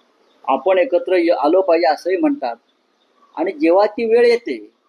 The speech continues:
तेव्हा ते एकत्र व्हायला तयार नाही. तेव्हा ते, म्हणजेच ते आपल्याला मोदी आणि शहांच्या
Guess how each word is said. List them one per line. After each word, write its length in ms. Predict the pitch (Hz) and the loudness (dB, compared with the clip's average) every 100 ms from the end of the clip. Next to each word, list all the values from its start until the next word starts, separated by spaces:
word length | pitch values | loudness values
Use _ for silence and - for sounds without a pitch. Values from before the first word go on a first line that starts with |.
| _ _ _ _ | _ _ _ _
तेव्हा 180 | 156 170 | -4 -4
ते 140 | 175 220 | 0 0
एकत्र 300 | - - 175 | 0 -4 -2
व्हायला 300 | 131 123 175 - | -2 -2 -4 0
तयार 200 | 139 113 _ | -2 -2 _
नाही. 140 | _ _ _ _ _ _ _ _ _ _ _ _ _ _ _ _ _ - | _ _ _ _ _ _ _ _ _ _ _ _ _ _ _ _ _ -2
तेव्हा 180 | 175 214 | 0 2
ते, 240 | 208 - | 0 -2
म्हणजेच 400 | 311 320 339 - | -2 0 0 -2
ते 280 | - - - - _ _ _ _ _ | -4 -8 -8 -14 _ _ _ _ _
आपल्याला 380 | 123 - 156 175 180 - - _ _ _ - | -16 -4 0 0 -2 -10 -20 _ _ _ -10
मोदी 360 | 135 135 175 | -6 0 2
आणि 220 | 175 165 | 2 -2
शहांच्या 800 | 170 - 123 139 135 156 175 180 | -6 -8 -6 -6 -2 0 0 -4